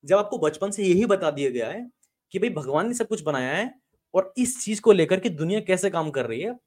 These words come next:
आप उसको evolution के बारे में कैसे पढ़ेंगे? आप नहीं पढ़ोगे। आप क्यों पढ़ने लगे? आपको नहीं पता ना कि यहाँ पर cold age भी रहा है, यहाँ पर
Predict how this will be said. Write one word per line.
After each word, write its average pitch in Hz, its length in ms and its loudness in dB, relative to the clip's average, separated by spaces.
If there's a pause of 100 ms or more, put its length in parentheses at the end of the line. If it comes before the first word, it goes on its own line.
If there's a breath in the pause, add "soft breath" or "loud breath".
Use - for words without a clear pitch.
(120)
आप 165 280 0
उसको 185 260 -4
evolution 180 460 0
के 226 60 2
बारे 220 140 2
में 254 100 -4
कैसे 233 220 0
पढ़ेंगे? 117 360 -4 (380)
आप 180 140 -2
नहीं 202 140 2
पढ़ोगे। 107 380 -2 (520)
आप 202 160 2
क्यों 254 120 -2
पढ़ने 170 220 0
लगे? 113 180 -2
आपको 170 300 0
नहीं 240 120 0
पता 202 180 -2
ना 208 80 -2
कि 220 120 -4
यहाँ 190 100 2
पर 202 100 0
cold 190 280 6
age 156 140 0
भी 143 100 0
रहा 120 160 2
है, 143 120 0
यहाँ 143 120 0
पर 175 320 -4